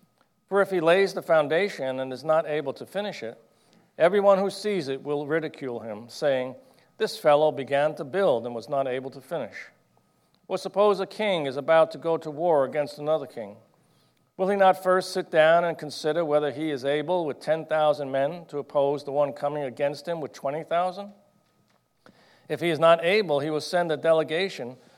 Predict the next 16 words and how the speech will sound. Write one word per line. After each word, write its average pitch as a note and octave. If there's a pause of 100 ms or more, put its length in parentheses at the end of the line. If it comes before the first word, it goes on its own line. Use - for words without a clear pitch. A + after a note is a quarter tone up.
(120)
while D3
the D3+
other F#3
is D3
still F#3
a -
long E3+
way F#3
off C#3+
and C#3+
will C3+
ask D3+
for C#3
terms C#3+
of A#2
peace. -